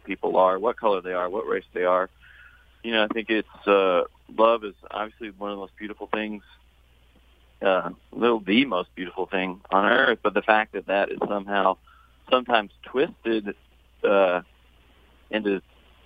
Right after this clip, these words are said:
people feeling like that's somehow wrong, it's just, just crazy. Um, so, I mean, that was kind of the gener-,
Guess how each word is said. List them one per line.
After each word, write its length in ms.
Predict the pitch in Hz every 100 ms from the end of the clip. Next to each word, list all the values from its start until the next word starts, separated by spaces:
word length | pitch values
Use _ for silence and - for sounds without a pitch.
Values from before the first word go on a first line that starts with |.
| _ _ - -
people 180 | 127 113
feeling 260 | 113 113 107
like 160 | 95
that's 180 | 104 107 -
somehow 300 | 110 104 85
wrong, 360 | 87 95 123 107
it's 120 | 90 -
just, 180 | 85 82 - _ - -
just 200 | 85 -
crazy. 680 | - 98 117 113 90 85 - - - - - -
Um, 340 | 95 95 92 -
so, 80 |
I 40 | 117
mean, 100 | 135
that 80 | 170
was 100 | -
kind 160 | 156 147
of 100 | 120
the 120 | 101
gener-, 420 | 95 113 120 107